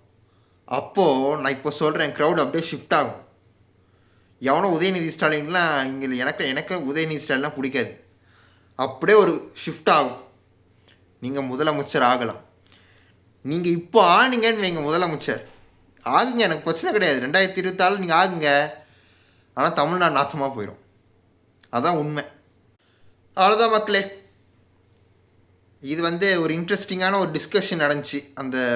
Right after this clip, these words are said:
அங்கிள் கிட்ட, அந்த சொந்தக்கார அங்கிள் கிட்ட. அதனால இதை ஷேர் பண்ணணும்னு நினைச்சேன். ஏன்னா எல்லாரும் யோசிச்சுட்டு இருப்பாங்க, எலெக்ஷன் வேற வரப்போகுது, யாருக்கு ஓட்டு போடுறது, எப்படி இப்படின்னு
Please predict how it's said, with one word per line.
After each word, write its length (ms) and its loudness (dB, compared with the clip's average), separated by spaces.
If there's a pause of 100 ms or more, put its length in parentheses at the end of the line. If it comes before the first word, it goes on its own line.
(100)
அங்கிள் 260 -6
கிட்ட, 180 -6 (260)
அந்த 180 -8
சொந்தக்கார 440 -4
அங்கிள் 260 -8
கிட்ட. 140 -8 (840)
அதனால 380 2 (260)
இதை 160 -2
ஷேர் 400 2
பண்ணணும்னு 300 0
நினைச்சேன். 340 -6 (480)
ஏன்னா 180 2
எல்லாரும் 500 2
யோசிச்சுட்டு 380 0
இருப்பாங்க, 320 -2 (680)
எலெக்ஷன் 360 0
வேற 100 6
வரப்போகுது, 480 0 (160)
யாருக்கு 400 0
ஓட்டு 180 -2
போடுறது, 420 -4 (100)
எப்படி 300 -4
இப்படின்னு 400 -6